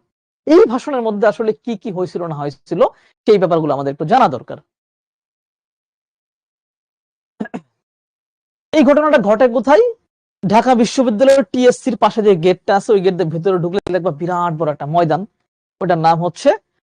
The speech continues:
ওই সময়ের নাম ছিল রেসকোর্স ময়দান। এই ময়দানের পিছনে বিরাট ইতিহাস আছে। এটা হচ্ছে মূলত, এখানে পুরোটাই জঙ্গল ছিল। ব্রিটিশ সরকার বা ব্রিটিশরা, ব্রিটিশ রাজ পরিবার, তারা এখানে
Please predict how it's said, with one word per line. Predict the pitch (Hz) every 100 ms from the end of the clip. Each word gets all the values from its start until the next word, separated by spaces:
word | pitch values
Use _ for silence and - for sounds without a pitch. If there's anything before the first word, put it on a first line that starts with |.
| _ -
ওই | 247
সময়ের | 240 285 302
নাম | 277 240
ছিল | 277 247
রেসকোর্স | 190 214 - 220 214 190
ময়দান। | 135 135 123 123 _ _ _ _ _ _ _ _ -
এই | 294
ময়দানের | 269 254 254 247
পিছনে | 254 254 202
বিরাট | 180 196 214
ইতিহাস | 196 185 202 185
আছে। | 160 202 - -
এটা | 170 165
হচ্ছে | 170 202
মূলত, | 190 190 190 190 - _ _ -
এখানে | 202 208
পুরোটাই | 208 226 214 208
জঙ্গল | 165 175 175 185
ছিল। | 170 170 208 - _ _ _ _ _ _ -
ব্রিটিশ | 135 190 277 -
সরকার | 233 - - 240
বা | 196
ব্রিটিশরা, | 143 202 196 247 - 175 208 - _ -
ব্রিটিশ | 185 190
রাজ | 175 202 -
পরিবার, | 196 175 180
তারা | 180 160 180 202
এখানে | 165 208